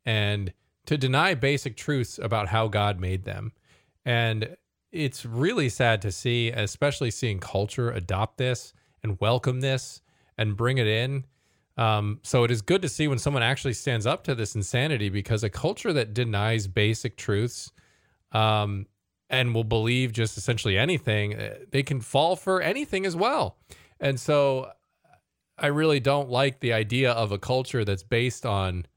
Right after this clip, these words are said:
arbitrary truths, your truth, my truth.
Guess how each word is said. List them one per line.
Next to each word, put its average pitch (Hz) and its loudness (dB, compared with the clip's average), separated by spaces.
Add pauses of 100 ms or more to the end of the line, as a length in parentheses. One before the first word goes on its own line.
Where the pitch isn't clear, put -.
(120)
arbitrary 127 2
truths, - -4 (160)
your 117 2
truth, 87 -4
my 110 2
truth. 95 -2